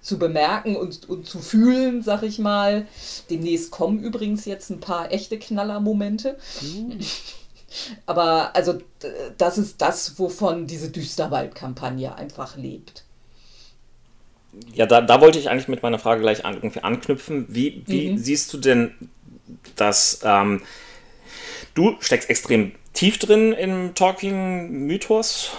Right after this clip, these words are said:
Speaker 3: nennen wir ihn einfach mal so, ähm, kennst dich dort irgendwie
Speaker 1: Mhm.
Speaker 3: entsprechend super gut aus.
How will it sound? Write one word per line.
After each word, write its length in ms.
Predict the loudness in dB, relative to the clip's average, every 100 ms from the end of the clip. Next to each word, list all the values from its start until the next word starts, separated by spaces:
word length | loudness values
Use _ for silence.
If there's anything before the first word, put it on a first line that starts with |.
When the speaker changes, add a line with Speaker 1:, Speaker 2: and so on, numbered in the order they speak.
| -14 -20 -10 -4
Speaker 3:
nennen 160 | -2
wir 60 | 0
ihn 60 |
einfach 160 | 0 -2
mal 80 | -4
so, 180 | -4 -4 -6 -10 -2 4
ähm, 300 | 6 6 4
kennst 220 | 0 4
dich 100 | 4
dort 200 | 6 6
irgendwie 260 | 6 6 8
Speaker 1:
Mhm. 60 |
Speaker 3:
entsprechend 460 | 6 4 0 -2 -4
super 380 | -6 -2 0 0
gut 340 | -2 -8 2
aus. 440 | 6 6 4 -2